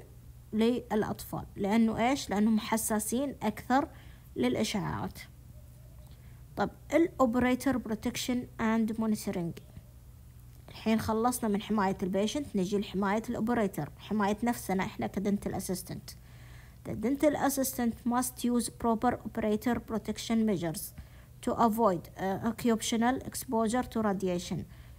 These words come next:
include primary radiation, leakage radiation and scatter radiation. الدنتال assistant لازم يستخدم طريقة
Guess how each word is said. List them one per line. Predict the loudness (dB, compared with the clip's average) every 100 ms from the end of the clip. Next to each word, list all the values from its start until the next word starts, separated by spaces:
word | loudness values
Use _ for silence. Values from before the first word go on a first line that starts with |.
| -2
include | 0 2 2 4 2 2
primary | 4 4 4 4
radiation, | 2 2 2 2 0 2 2
leakage | 2 0 2
radiation | 2 2 2 0 0 -2
and | 0 0
scatter | 0 -2 0 0
radiation. | 2 0 -2 -4 -4 -8 -8 -20 -20 -20 -20 -20 -20 -20 -6 -4
الدنتال | 2 2 4 2
assistant | 2 0 -2 -2 -4 0 4
لازم | 6 4 2
يستخدم | 0 -2 2 2 2 -2 -2 -4 0
طريقة | 2 2 0 -4